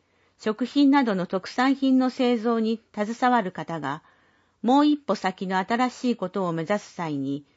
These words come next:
少しでも力になりたいと思います。地域の皆さんと力を合わせ、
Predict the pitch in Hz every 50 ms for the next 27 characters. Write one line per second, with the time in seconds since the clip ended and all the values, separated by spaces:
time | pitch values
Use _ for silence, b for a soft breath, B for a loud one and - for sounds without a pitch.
0 | _ _ _ _ _ _ _ - - 277 294 294 - 226 214 196 180 180 - -
1 | - 233 233 240 233 214 214 185 180 180 190 196 - 214 202 190 185 - 156 143
2 | 143 147 151 147 139 135 143 147 147 - - - _ _ _ _ _ _ _ _
3 | _ _ _ _ _ _ _ _ _ _ - - 285 294 285 277 - 214 208 190
4 | 190 196 196 202 208 196 - 190 180 170 160 185 165 - - - - 220 220 220
5 | 208 190 156 151 147 156 156 156 - - - 147 151 156